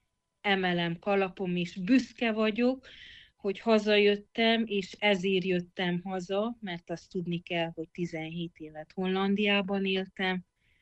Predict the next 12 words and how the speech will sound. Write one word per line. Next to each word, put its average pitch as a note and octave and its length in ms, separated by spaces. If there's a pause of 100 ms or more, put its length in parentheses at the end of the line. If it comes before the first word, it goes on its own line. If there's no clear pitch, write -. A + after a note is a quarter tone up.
(440)
és, F3+ 640
ö, E3+ 300 (480)
arra A3+ 320
is F#3 220
büszke F#3 440
vagyok, F3 500
hogy E3+ 220
ennek, F3+ 380
ehhez F3+ 360
a D#3+ 140
közösséghez F3 800
tartozok, E3+ 600